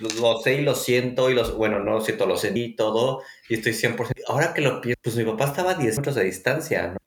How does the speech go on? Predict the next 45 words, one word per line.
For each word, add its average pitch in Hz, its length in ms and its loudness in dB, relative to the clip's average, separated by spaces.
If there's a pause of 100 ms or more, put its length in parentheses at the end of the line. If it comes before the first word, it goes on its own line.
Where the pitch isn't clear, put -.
O 113 120 -2
sea, 110 800 2
no - 60 -14
sé 147 120 -2
si 160 40 0
en 139 100 2
el 123 120 4
otro 127 360 2
plano 127 640 0 (180)
es 110 380 0 (260)
todo, 127 240 2
es, 139 60 0
o 139 40 -6 (160)
sea, - 180 2
a - 20 4
lo 123 80 4
mejor 123 200 0
nos 147 100 0
estamos 147 280 0
enfocando 117 540 0
mucho 120 580 0 (140)
y 123 140 -2
del 117 180 2
otro 131 160 0
lado 127 260 2
todo 135 220 2
es, 135 100 -2
no 143 80 0
sé, 104 320 2
yo 131 80 2
sí 156 120 2
espero 139 440 2 (460)
que 117 100 -6
cuando 113 300 2
crucemos 123 420 0
el 110 120 2
otro 110 520 2
lado 117 420 4
y 120 60 4
estemos 107 380 -2
familia, 113 600 0
pues - 180 -8
todo 113 180 4
sea 117 140 0
más, 104 240 -2